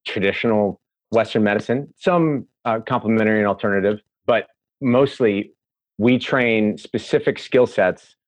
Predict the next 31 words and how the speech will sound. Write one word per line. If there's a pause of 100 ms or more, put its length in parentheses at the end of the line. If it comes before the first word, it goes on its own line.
(140)
for
nurses,
care
managers,
social
workers, (580)
some (680)
nutritionists,
and
some
physicians, (440)
et
cetera, (540)
as
behavior
change
specialists. (640)
So
we've (240)
been
providing,
like,
C
M
Es
and
C
E
Us
and,
and